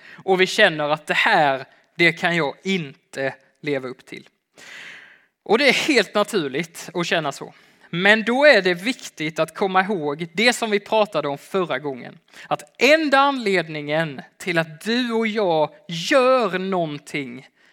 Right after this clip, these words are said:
det är för att Gud, han har gjort någonting först. Jesus är Herre. Han håller hela världen i sin hand och ditt liv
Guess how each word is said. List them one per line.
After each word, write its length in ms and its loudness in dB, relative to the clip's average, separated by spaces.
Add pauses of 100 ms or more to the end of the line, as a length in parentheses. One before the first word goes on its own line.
(160)
det 180 4
är 60 2
för 160 -6
att 120 -6
Gud, 600 -4
han 240 -2
har 80 -2
gjort 460 -10
någonting 720 -12 (100)
först. 720 -16 (300)
Jesus 1080 -4 (120)
är 540 2 (260)
Herre. 580 -2 (420)
Han 200 0
håller 300 0 (340)
hela 340 4
världen 640 0 (360)
i 120 -2
sin 240 -8
hand 420 -10 (400)
och 160 -2
ditt 400 -8
liv 480 -8